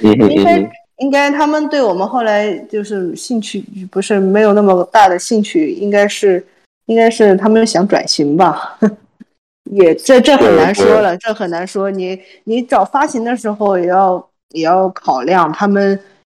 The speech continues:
Speaker 1: 有没有发过像你这个类型的游戏，他们对你这个游戏，类型的游戏了解有多少。所以并不是说
Speaker 2: 是的，是的。
Speaker 1: 发行名气越大就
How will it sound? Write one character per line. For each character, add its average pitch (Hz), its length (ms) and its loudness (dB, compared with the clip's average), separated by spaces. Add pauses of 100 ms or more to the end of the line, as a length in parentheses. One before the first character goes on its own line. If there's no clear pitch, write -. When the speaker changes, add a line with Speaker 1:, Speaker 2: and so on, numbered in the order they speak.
(100)
Speaker 1:
有 165 160 -4
没 185 120 2
有 165 120 4
发 214 240 4
过 208 200 6
像 208 200 2
你 165 140 0
这 190 200 0
个 170 260 0
类 196 180 2
型 185 160 -4
的 170 80 -2
游 151 240 -2
戏， - 460 -8
他 190 120 -14
们 175 340 -4 (760)
对 226 160 4
你 170 140 2
这 180 120 0
个 180 120 6
游 160 140 4
戏， 185 400 -6
类 214 160 4
型 190 180 -2
的 175 100 0
游 156 180 2
戏 - 360 -10 (120)
了 151 140 0
解 185 180 2
有 143 160 -4
多 170 240 -4
少。 - 320 -14 (640)
所 226 180 4
以 226 160 6
并 269 200 4
不 247 80 6
是 262 60 6
说 240 160 2
Speaker 2:
是 - 60 2
的， 240 160 2
是 233 60 -10
的。 - 180 -4 (160)
Speaker 1:
发 262 160 -2
行 233 280 -6
名 226 180 -6
气 247 200 -6
越 240 180 -4
大 220 360 -2
就 185 460 -6